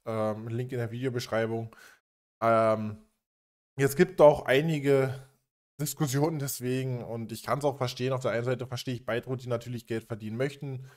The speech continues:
Äh, so ein Spiel zu unterhalten, zu entwickeln, kostet Geld. Das muss natürlich irgendwo erwirtschaftet werden. Auf der anderen Seite verstehe ich aber auch die Spieler, die sagen, „Naja, aber wenn mein Gegner hier mal fünfzig Euro in die Hand nimmt und ich der einer bin, der das halt nicht möchte, dann hab ich quasi keine Chance.“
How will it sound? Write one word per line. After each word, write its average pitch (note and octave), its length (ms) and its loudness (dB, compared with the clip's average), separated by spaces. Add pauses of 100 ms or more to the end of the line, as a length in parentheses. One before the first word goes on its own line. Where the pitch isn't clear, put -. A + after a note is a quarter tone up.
(300)
Äh, B2 140 2
so A2+ 100 -4
ein A#2 40 -2
Spiel C3 240 -4
zu B2+ 120 -8
unterhalten, A#2 420 0
zu A#2+ 80 -6
entwickeln, A2+ 380 -6
kostet A#2 380 -8
Geld. C3+ 260 4
Das A#2+ 100 -6
muss A#2 160 -6
natürlich A#2 320 -6
irgendwo G#2+ 300 -4
erwirtschaftet B2+ 640 -4
werden. A#2 260 0
Auf - 460 -20
der B2 80 10
anderen B2+ 200 2
Seite A#2+ 260 4
verstehe A#2+ 260 -4
ich B2 100 2
aber A#2 120 2
auch A#2 60 0
die A#2 120 -8
Spieler, B2+ 280 0
die B2 120 -4
sagen, A#2 260 0
„Naja, A2 240 4
aber A#2+ 220 4
wenn A#2+ 120 -6
mein A#2 200 -4
Gegner A#2+ 380 -2
hier A#2+ 240 -4
mal A#2 200 -2
fünfzig B2 380 -8
Euro A#2+ 180 -2
in C3 80 -2
die A#2 80 -2
Hand A#2 200 -2
nimmt A#2+ 160 -6
und A#2 140 -8
ich A#2 160 -12
der A2+ 220 -6
einer A#2 400 -4 (380)
bin, B2 140 -2
der A#2 100 2
das A2+ 160 -2
halt A2 100 -8
nicht B2+ 180 -6
möchte, B2+ 460 -2 (460)
dann B2 120 -2
hab C3 120 4
ich B2+ 140 -8
quasi A#2+ 260 2
keine A2+ 240 -6
Chance.“ B2+ 480 0